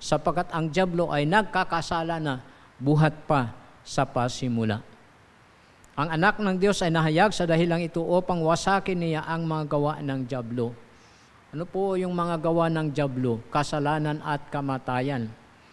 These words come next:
na naroon na sa taong nagkasala. Kaya lahat ng taong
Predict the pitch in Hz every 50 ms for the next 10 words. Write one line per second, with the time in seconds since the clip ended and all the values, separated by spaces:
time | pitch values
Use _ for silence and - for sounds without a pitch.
0 | - - - - - - - - - - - _ 131 139 143 147 156 156 160 160
1 | 170 175 165 160 165 175 170 165 170 165 - 156 156 - - 156 156 160 156 151
2 | 151 151 147 147 147 147 135 - - - - - - - - - _ - _ -
3 | - 135 156 156 - - 165 156 156 151 - - 143 147 135 143 175 175 135 135
4 | - - - 151 151 139 135 156 147 143 139 139 143 196 196 180 - - - -
5 | - - - - - - - - - - - - - - - _ - 143 156 160
6 | 160 165 - 175 180 175 170